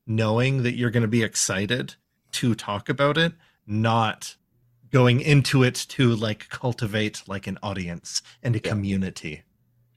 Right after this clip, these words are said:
Speaker 2: Yeah.
Speaker 1: You have to go into it being like, "We're gonna do, like, at least a hundred episodes of this, and it doesn't matter if anyone else listens."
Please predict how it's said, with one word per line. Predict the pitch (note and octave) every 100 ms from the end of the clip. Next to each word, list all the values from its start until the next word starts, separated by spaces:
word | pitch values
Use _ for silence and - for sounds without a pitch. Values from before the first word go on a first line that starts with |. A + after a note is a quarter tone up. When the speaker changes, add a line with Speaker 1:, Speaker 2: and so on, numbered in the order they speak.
| _ _ _ _ _
Speaker 2:
Yeah. | F2+ D2+
Speaker 1:
You | B2
have | C3
to | C#3
go | C3 C3
into | C#3+ C#3+ C#3+
it | C3+
being | A#2+ B2 A#2+
like, | A#2 A2+
"We're | A#2
gonna | A#2 A#2+
do, | A2 B2
like, | A#2 G#2+ G#2+ A2
at | -
least | B2 B2+ C#3+
a |
hundred | A#2+ B2 A#2
episodes | A#2 - C3 C3+ C3 B2+
of | B2
this, | D3 -
and | G2+
it | E2+
doesn't | A2 A2 A#2+
matter | A2 A#2+
if | G#2+ G#2
anyone | A2+ A2+ A2
else | A2+ -
listens." | G#2+ - D2+ C2+